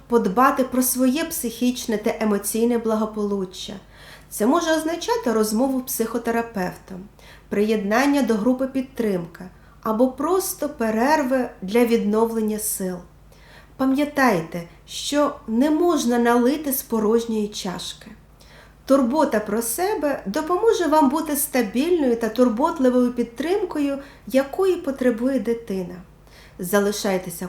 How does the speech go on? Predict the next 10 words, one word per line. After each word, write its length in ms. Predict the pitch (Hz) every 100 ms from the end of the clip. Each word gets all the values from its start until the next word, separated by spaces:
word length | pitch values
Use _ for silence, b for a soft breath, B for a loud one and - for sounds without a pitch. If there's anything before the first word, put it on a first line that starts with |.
| -
поруч, 580 | 254 330 311 277 - - - -
слухайте 720 | - - 202 240 262 311 302 294
й 80 |
знайте, 640 | 254 226 294 294 220 - 180 B B -
що 240 | - 269
навіть 340 | 302 302 285
маленькі 560 | 233 254 294 294 233 214
кроки 480 | 214 214 269 277 233
мають 360 | 196 196 202
значення. 720 | 180 180 170 185 - 180 175